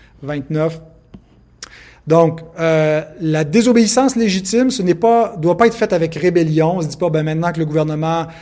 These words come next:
exige quelque chose qui est pas légitime, on a le droit légitimement de le renverser. » Euh,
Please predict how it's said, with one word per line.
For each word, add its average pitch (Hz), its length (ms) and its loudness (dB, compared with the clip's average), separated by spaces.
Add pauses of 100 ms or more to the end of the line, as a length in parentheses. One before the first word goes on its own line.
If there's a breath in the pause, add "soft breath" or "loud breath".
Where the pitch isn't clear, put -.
(160 loud breath)
exige 160 600 -4
quelque 160 280 -2
chose 165 360 2
qui 165 100 -4
est 151 40 -2
pas 160 120 -2
légitime, 156 540 -2
on 151 100 -2
a 151 80 -2
le 147 100 -2
droit 160 500 0 (360 loud breath)
légitimement 175 640 0
de 170 80 -4
le 165 80 2
renverser. » 156 680 -4 (400 loud breath)
Euh, 143 320 -6